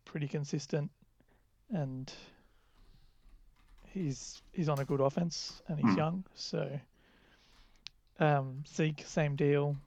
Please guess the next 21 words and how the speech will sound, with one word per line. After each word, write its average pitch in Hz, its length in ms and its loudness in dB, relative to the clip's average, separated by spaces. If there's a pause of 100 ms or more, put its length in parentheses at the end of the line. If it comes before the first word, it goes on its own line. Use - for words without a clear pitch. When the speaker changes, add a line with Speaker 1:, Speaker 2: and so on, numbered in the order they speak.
(460)
Speaker 1:
Good 156 160 0
offense, 147 460 2
but - 140 -6
a - 20 -4
little 156 180 -4
bit 151 140 -2
older. 147 320 0
So - 120 -4
I 147 40 0
think 151 200 -2
he's, 151 440 -4 (520)
he's 220 180 0
further 147 300 8
down 143 220 6
the 135 80 0
list - 800 -4 (160)
than 156 220 -4
Clyde 147 260 2
Edwards-Helaire 147 540 0
for 151 100 -6
me. 156 500 2